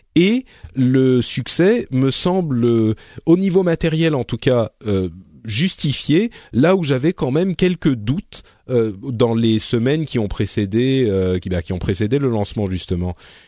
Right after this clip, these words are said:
Ulrich, toi, est-ce que t'es, euh, t'es, t'es convaincu par le, le concept, le matériel de la Switch ?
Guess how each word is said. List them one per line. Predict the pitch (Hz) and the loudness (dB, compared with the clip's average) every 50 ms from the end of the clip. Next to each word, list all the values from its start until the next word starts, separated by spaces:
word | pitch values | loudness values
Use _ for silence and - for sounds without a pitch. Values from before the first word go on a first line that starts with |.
| _ - | _ -2
Ulrich, | 117 120 123 131 147 196 202 - | 0 2 2 2 0 -2 -4 -6
toi, | - - 151 151 165 | -4 0 0 2 2
est-ce | 165 135 - | 0 -2 -4
que | - 143 | -4 -4
t'es, | 139 - - - 127 123 113 107 | -4 -2 -2 -2 0 0 0 0
euh, | 107 101 101 101 101 101 98 101 107 - | 0 0 2 2 0 0 -2 -2 -4 -4
t'es, | - 110 104 | -4 -4 -4
t'es | 98 - 113 104 104 101 - | -2 -2 -2 -2 0 -2 -2
convaincu | - - 123 117 123 123 117 - - - 165 180 | -2 -2 -2 0 0 -2 -2 -4 -6 -6 -6 -2
par | - - 143 127 117 | 0 0 0 0 0
le, | 117 117 117 117 113 113 110 110 110 - _ _ _ _ | 0 0 0 2 2 2 0 0 -2 -6 _ _ _ _
le | - 117 120 | 0 0 0
concept, | - - 156 147 127 - - 170 190 202 - - | 2 2 0 0 0 0 0 -2 -2 -2 -4 -2
le | - 117 - | 0 0 2
matériel | 120 127 127 - - 127 123 131 139 160 180 196 175 139 113 117 | 2 0 0 0 -2 -2 0 0 0 0 0 0 -2 -2 -2 -2
de | 117 120 131 | -2 0 0
la | 127 127 | 0 0
Switch ? | 127 - - 180 220 - - | -2 -4 -4 -6 -6 -6 -6